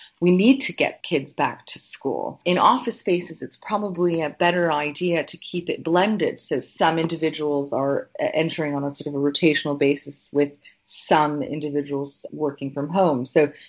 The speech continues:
in Scotland, for instance, it's still being encouraged to work from home. Because if we simultaneously open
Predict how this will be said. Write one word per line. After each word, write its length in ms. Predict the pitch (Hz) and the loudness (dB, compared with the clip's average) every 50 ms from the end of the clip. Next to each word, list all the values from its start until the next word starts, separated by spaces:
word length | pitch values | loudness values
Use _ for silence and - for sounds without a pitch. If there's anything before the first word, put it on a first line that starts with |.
| _ _ - | _ _ -8
in 100 | 139 143 | -8 -8
Scotland, 560 | 143 - - 190 175 147 165 160 156 147 135 | -8 2 6 6 6 6 4 0 -4 -6 -6
for 80 | - 147 | -6 -6
instance, 340 | 139 143 143 151 143 139 151 | -6 -8 -10 -12 -10 -10 -10
it's 200 | 143 143 _ - | -12 -14 _ -2
still 280 | - 196 185 185 175 | 2 2 4 4 2
being 280 | 160 160 151 143 143 143 | 0 -2 -4 -4 -6 -6
encouraged 640 | 143 131 - 143 131 135 127 127 - - - - - _ _ _ - - - | -8 -6 -4 -4 -2 -2 -2 -4 -4 -6 -8 -10 -14 _ _ _ -12 -8 -6
to 120 | - 165 | -6 -4
work 280 | 143 139 131 113 - - | 0 0 0 -2 -2 -4
from 180 | - 151 139 143 | -4 -4 -4 0
home. 380 | 160 156 147 139 131 135 - - - - - - - - _ | 0 2 2 2 0 -2 -6 -10 -10 -10 -10 -10 -12 -6 _
Because 200 | 208 208 226 214 | 2 4 6 6
if 120 | 240 233 233 | 6 4 4
we 100 | 247 220 | 2 0
simultaneously 1200 | - - - 240 254 277 277 262 240 - - - 240 240 247 247 233 208 - - 151 147 139 - | 2 2 4 4 6 6 6 4 2 2 -2 -2 0 2 2 2 0 -2 -4 -6 -6 -4 -2 0
open 540 | - 170 165 165 - 165 151 147 151 151 143 | 2 2 2 4 2 2 2 2 -2 -6 -10